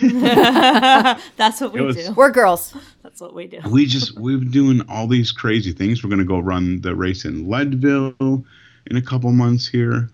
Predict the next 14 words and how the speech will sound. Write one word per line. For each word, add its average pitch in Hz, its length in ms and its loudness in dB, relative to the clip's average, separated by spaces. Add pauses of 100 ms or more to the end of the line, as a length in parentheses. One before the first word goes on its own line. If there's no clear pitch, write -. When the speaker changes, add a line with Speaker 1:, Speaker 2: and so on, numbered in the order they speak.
Speaker 1:
Um, 90 280 -2
I'm 87 160 -2
training 98 300 -2
for - 140 -10
Ironman. 123 800 2 (280)
Speaker 2:
Wow. 175 60 -18 (320)
Speaker 3:
Wow. 185 540 2
Speaker 2:
That's 185 200 -8
so 185 180 -12
cool. 165 480 -12 (280)
Speaker 1:
The - 200 -4
Speaker 3:
So - 160 -4
you 147 200 6
Speaker 1:
coolest 156 160 4